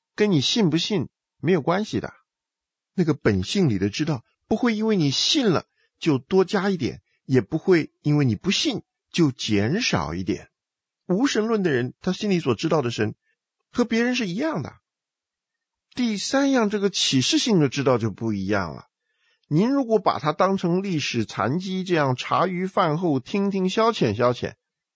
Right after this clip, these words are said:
那你读再多的圣经，听人讲再多的道，是一点用都没有的。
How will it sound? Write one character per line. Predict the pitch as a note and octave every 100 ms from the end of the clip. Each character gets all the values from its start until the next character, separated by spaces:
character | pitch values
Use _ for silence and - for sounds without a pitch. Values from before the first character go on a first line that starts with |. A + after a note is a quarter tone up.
| _ _ -
那 | C3
你 | A#2
读 | F#2+ G#2+
再 | A#2+ D#3 A#2+
多 | C3 C3+
的 | C#3+
圣 | E3 A#2
经， | C#3+ E3+ G#3 _ _ _ _
听 | - G#3
人 | F3
讲 | F3+ A2 F#2+
再 | D#3 C3
多 | C3+ D#3+
的 | D#3+
道， | G#3 C#3+ - _ _ _ _
是 | - B2+
一 | -
点 | D3+ A2
用 | F#2+ C3+ G2+
都 | F2+
没 | E2+ D2+
有 | C#2
的。 | A1+